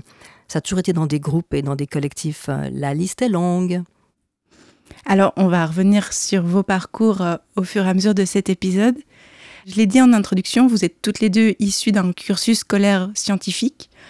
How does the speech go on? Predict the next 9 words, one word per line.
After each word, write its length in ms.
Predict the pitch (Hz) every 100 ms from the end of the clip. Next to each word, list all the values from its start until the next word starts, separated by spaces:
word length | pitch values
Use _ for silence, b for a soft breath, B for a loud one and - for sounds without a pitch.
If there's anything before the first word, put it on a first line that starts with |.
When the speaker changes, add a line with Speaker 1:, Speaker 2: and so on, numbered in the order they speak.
| b
Speaker 2:
la 140 | - 180
biologie 520 | 170 190 202 185 214
pour, 260 | - 196 180
euh, 140 | 170 170
Maïva 480 | 175 170 190 233 240 b b b
et 100 | 196
les 120 | 196 196
soins 220 | - 202
infirmiers 460 | 190 190 196 226